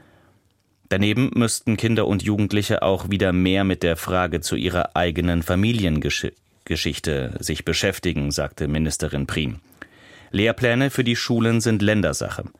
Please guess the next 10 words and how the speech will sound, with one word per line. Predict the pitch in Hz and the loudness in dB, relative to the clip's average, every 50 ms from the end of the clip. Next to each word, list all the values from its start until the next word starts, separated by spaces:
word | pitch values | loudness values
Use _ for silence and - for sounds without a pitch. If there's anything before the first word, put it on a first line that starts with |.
| _ _ _ _ _ _ _ _ _ - | _ _ _ _ _ _ _ _ _ -4
In | 98 85 85 | 0 0 2
einigen | 57 80 104 113 120 117 123 123 120 113 | 2 2 2 2 2 2 2 2 2 4
Bundesländern | 123 123 123 123 - - 120 117 120 120 127 131 135 135 131 - | 4 2 2 2 2 2 2 2 4 4 2 2 2 0 0 -2
sind | 107 104 110 104 98 - | -2 -2 0 0 0 0
für | - 107 101 90 | 0 0 0 2
bestimmte | 95 92 - - - 113 113 - 98 87 | 2 0 0 0 -2 -2 0 0 0 -2
Schulformen | - - 110 107 98 - - 98 98 98 98 95 90 | 0 0 0 0 0 0 0 2 2 4 2 2 2
Gedenkstättenbesuche | - 92 98 92 90 85 - - - 76 76 - - 78 73 73 76 - - 80 78 - - 82 80 78 76 | 0 0 0 0 0 0 -4 -2 -2 -2 -2 0 -2 0 0 0 -2 0 0 -2 -2 -2 -2 0 0 0 -2
bereits | 76 - 90 85 80 78 78 80 - - - - | -2 -2 -2 0 0 -2 -2 -2 -4 -6 -8 -8
verpflichtend. | - - 120 120 - - - 82 73 - - - - - - - | -6 -4 -4 -4 -4 -2 -4 -4 -4 -4 -8 -10 -10 -10 -12 -16